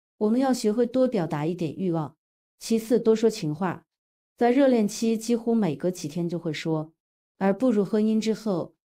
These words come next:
却很少再说了。一方面是羞于表达，婚后少了热恋期的荷尔蒙，觉得大男子主义说不出口；另一方面是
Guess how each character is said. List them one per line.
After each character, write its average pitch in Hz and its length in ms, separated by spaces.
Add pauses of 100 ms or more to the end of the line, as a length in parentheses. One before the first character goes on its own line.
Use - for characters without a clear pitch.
(180)
却 277 200
很 220 300
少 226 240
再 196 160
说 185 240
了。 156 180 (440)
一 247 80
方 247 200
面 226 320
是 - 140
羞 208 260
于 185 140
表 170 240
达， 135 300 (300)
婚 277 200
后 269 200
少 185 260
了 160 100
热 220 160
恋 214 180
期 202 160
的 196 100
荷 185 180
尔 180 140
蒙， 139 280 (480)
觉 214 140
得 240 160
大 277 220
男 190 220
子 190 140
主 180 220
义 185 180
说 208 220
不 190 100
出 190 160
口； - 360 (500)
另 269 160
一 233 80
方 190 180
面 202 200
是 165 360